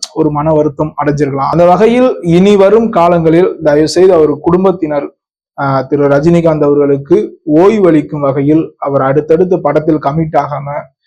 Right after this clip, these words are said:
வீட்டுல ஓய்வு எடுக்க சொல்லுங்க. குடும்பத்தோட ஏதாவது ஒரு சுற்றுலா தலங்களுக்கு செல்வது, இப்ப ரஜினிகாந்த் அவர்கள் அந்தமான் கூட போயிருந்தாரு இடையில, அவருடைய பொண்ணோட அந்தமான் போயிருந்தாங்க. அந்த மாதிரியா சுற்றுலா செல்லுங்க,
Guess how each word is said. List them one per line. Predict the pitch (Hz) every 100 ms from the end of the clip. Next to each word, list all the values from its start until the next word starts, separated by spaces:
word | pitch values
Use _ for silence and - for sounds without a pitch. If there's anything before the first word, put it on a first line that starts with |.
| _ _ -
வீட்டுல | 190 175
ஓய்வு | 151 151 160
எடுக்க | 147 139
சொல்லுங்க. | - 135 131 131 135 _ _ _ 180
குடும்பத்தோட | 208 190 190 190 202 - 156
ஏதாவது | 143 156 160
ஒரு | 151
சுற்றுலா | 139 156 - 165 156
தலங்களுக்கு | 147 143 143 143 139
செல்வது, | 135 139 135 131 135
இப்ப | 135 147 143 143
ரஜினிகாந்த் | 143 147 180 180 165 156
அவர்கள் | 151 165 180 165
அந்தமான் | 143 165 208 202 180
கூட | 160 156 139
போயிருந்தாரு | 135 135 131
இடையில, | 135 139 143 123 _ _ _ _
அவருடைய | - 143 143 143 143 139 147
பொண்ணோட | 165 175 160
அந்தமான் | 143 156 156 147 131
போயிருந்தாங்க. | 135 131 131 127 127 - 147
அந்த | 165 175
மாதிரியா | 190 190
சுற்றுலா | - 175 - 202 175
செல்லுங்க, | - 139 139